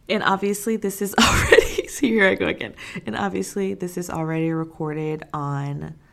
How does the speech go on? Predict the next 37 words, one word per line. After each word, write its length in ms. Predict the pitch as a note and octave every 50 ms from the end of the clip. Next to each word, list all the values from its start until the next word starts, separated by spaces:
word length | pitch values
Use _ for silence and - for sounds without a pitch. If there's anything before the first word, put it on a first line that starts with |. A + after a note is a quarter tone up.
| _ _ _
my 100 | - D3+
SoundCloud. 880 | D3+ - - D#3+ D3+ D3+ D#3+ D#3+ - - D#3+ D3+ D3 D3+ D3+ D3+ D#3
This 200 | D3 C#3+ C#3+ C#3+
is 80 | D3+ D3
just 280 | - - C#3+ C#3 -
gonna 200 | - C#3 C#3 C#3
be 300 | C#3 C3+ C#3 C3+ C3+ C3+
a 80 | - C#3
different 640 | C#3 C#3+ - C#3+ C#3 - - C#3+ C#3 D3+ C#3+ -
reading 380 | D#3+ D3+ D3+ D#3+ E3 F#3 F#3 G3+
of 160 | G#3+ G#3+ G#3
it. 160 | A#3 - -
Hopefully 640 | F3+ F3 E3 - - - F#3 F3+ F3+ F3 F3 F3+ F3+ - - - - - -
I 80 | - D#3+
don't 180 | E3 D#3+ D3+
make 180 | D#3 D#3 D#3 -
any 180 | D3+ D3+ D3+ D3
mistakes 880 | D3 D3+ D3+ - - - - F#3+ B3+ D#4+ E4 E4 - - - - - -
because 800 | - F#3 - - F3+ D#3+ D#3 D#3 D#3 E3 E3 E3 E3 - - - - - - - - - - - _ - - _ _ _
mistakes 720 | D#3 E3 E3 D#3+ - - - - D3+ D3 C#3+ C#3+ - - - - - -
throw 180 | D#3 D3+ C#3+
me 180 | C#3 C#3+ C#3 -
off, 600 | - C#3 C#3+ D#3+ A3+ A#3 - - - - - - _ _ _ _ _
which 240 | _ D#3+ E3 E3 -
is 280 | D#3+ D3 D3+ D3+ D3+ -
how 400 | - - D3+ C3+ C#3 C#3 C3+ -
I 160 | - C3 C3
have 220 | C3+ C#3+ C#3 C#3+ C#3+
lived 360 | C#3 C#3 C3+ C3+ C3+ C3+ C3+
basically 440 | - C3+ C3+ C#3 C#3+ C#3+ C#3+ C#3 C#3
most 280 | C3+ C3+ C#3 C#3 -
of 80 | D3 C3+
my 120 | C#3 C3
life, 280 | C3+ C#3 C#3 C#3 C#3 -
not 320 | D3 C3+ C3 C#3+ - - - - -
achieving 640 | - - C#3 - - D3 C3+ C3 C3+ C3 C3 C3 B2+ -
or 540 | - C3 B2+ B2 A#2+ A#2+ B2 B2+ C3 C#3